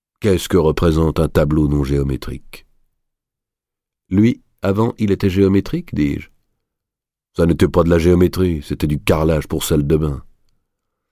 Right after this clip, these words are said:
Pendant ce temps, Lorenza avait couru embrasser Ricardo. Lui et Belbo avaient échangé un signe de salut. Il y avait foule. La galerie se présentait comme un loft de New York, tout blanc,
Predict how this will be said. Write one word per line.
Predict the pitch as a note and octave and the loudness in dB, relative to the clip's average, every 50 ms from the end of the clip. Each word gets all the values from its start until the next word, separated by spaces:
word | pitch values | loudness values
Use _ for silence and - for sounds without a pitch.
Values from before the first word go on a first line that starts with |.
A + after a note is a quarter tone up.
| _ _ _ _ _ _ _ _ _ _ | _ _ _ _ _ _ _ _ _ _
Pendant | - F#2+ G2+ B2+ D#3+ | -4 -2 0 0 0
ce | D#3+ - B2 | 0 0 -2
temps, | - - D3 D#3 | 0 0 0 2
Lorenza | C#3+ A#2 G#2 A2 G#2+ G2+ A2+ D3 | 2 2 2 2 2 2 2 2
avait | C#3+ G#2+ G2 - | 4 4 2 2
couru | - G#2 G2 B2+ | 2 2 4 4
embrasser | A#2 G2+ F2 F2 E2+ - G2+ F2 | 4 2 2 0 -2 0 0 0
Ricardo. | D#2+ D2+ - D#2+ C#2 C#2+ C#2+ D#2 F#2+ C3 - _ _ _ _ _ _ _ _ - | 0 0 0 -2 -2 0 0 0 -2 -2 -4 _ _ _ _ _ _ _ _ -4
Lui | D2 D2+ D#2+ G2 C3 C#3+ _ - | -2 0 2 0 0 -2 _ -2
et | D2 D2+ D2 | 0 0 0
Belbo | C#2 D2 F2+ E2 D#2 D2+ D2+ G2 B2+ C#3+ C#3+ | 2 2 2 4 2 2 2 4 4 4 4
avaient | C3 A2 F#2 G2+ F#2+ - | 4 4 4 2 2 2
échangé | G2+ F#2 - - G2 F#2+ F2+ G2 B2+ B2+ | 2 -2 0 0 0 0 0 2 2 2
un | G#2+ G2 | 2 0
signe | F2+ - - B2+ A#2+ A#2+ | 0 -2 -4 -2 0 2
de | A2+ G#2+ | 2 0
salut. | F#2+ - - E2 C#2 C2+ A1+ - - _ _ _ _ _ _ _ _ _ _ _ _ _ _ _ _ _ _ _ _ _ _ _ _ _ _ _ _ _ _ _ _ _ _ - | 0 0 -2 -2 -2 -4 -8 -12 -18 _ _ _ _ _ _ _ _ _ _ _ _ _ _ _ _ _ _ _ _ _ _ _ _ _ _ _ _ _ _ _ _ _ _ 0
Il | F#2+ G#2+ | 2 2
y | C#3 | 2
avait | C3 C3+ A#2+ | 2 2 -4
foule. | - - - G#2+ D#2+ B1+ A1+ G1+ - _ _ _ _ _ _ _ _ _ _ _ _ - | -4 -2 0 0 0 0 -4 -10 -14 _ _ _ _ _ _ _ _ _ _ _ _ -8
La | D#2+ D#2+ | -4 -2
galerie | D2+ F2 F2+ F#2+ G2+ A#2 D3+ D3 | 2 4 4 4 4 2 0 0
se | - - | 0 -2
présentait | A2 - - G#2+ G2+ G#2+ G#2 - C3+ B2+ | -2 0 0 0 2 0 0 0 -2 -2
comme | - A2+ G2+ G2 | 0 0 2 2
un | G2+ G2 | 2 4
loft | F#2+ F#2+ G#2+ G#2+ - - - | 4 4 2 0 -2 -4 -4
de | G2 F2 F#2 | -2 0 2
New | F2+ F2+ F2+ | 2 2 4
York, | F2 E2 B1+ C2+ - - - - - - | 4 2 2 0 -4 -14 -18 -20 -16 -6
tout | - F2 D#2+ | -4 -2 0
blanc, | D#2 D#2 D2 C#2 | 0 0 -2 -2